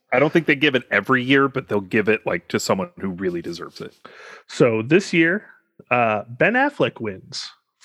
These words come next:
Speaker 2: from Razzie winner for Geely to Oscar darling for Argo and Gone Girl. Uh, beating out Jennifer Aniston, uh,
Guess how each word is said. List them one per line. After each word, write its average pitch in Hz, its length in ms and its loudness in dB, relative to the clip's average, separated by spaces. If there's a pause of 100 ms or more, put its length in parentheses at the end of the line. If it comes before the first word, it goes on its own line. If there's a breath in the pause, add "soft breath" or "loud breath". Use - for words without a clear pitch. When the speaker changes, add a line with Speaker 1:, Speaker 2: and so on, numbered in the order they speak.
Speaker 2:
from 107 300 0
Razzie 151 360 2
winner 147 380 -2
for 110 300 -2
Geely 180 480 0
to 127 180 -2
Oscar 160 340 0
darling 139 400 0
for 117 220 -2
Argo 117 380 0
and 107 260 -4
Gone 107 260 -6
Girl. 104 400 -10 (800 loud breath)
Uh, 98 280 0 (220)
beating 143 280 2
out 123 320 -2
Jennifer 139 400 -2
Aniston, 147 680 -2 (500)
uh, 101 380 -6